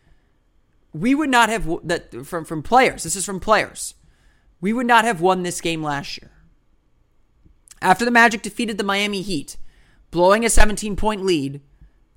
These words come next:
going up by two and getting a great finish from Evan Fournier, Evan Fournier said, "You know, this may have been a game we did not, we would not win last year."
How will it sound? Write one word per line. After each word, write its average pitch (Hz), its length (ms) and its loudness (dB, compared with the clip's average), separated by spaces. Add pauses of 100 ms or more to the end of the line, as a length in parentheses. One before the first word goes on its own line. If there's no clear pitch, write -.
(280)
going 202 300 2
up 214 120 2
by 208 140 4
two 190 360 -6
and 160 180 -6
getting 175 300 -4
a 156 180 -4
great 151 440 0
finish 185 300 -6
from 165 120 -8
Evan 147 220 -4
Fournier, 139 480 -10 (800)
Evan 262 280 2
Fournier 262 340 -2
said, 226 420 -2 (460)
"You 208 80 -8
know, 233 260 2
this 208 440 -4 (240)
may 220 180 2
have 233 120 2
been 226 140 -2
a 233 40 -4
game 190 300 -4
we 208 80 -8
did 185 220 -4
not, 196 160 -8
we 185 120 -4
would 190 200 -2
not 196 200 -2
win 208 180 -8
last - 320 -12
year." - 120 -20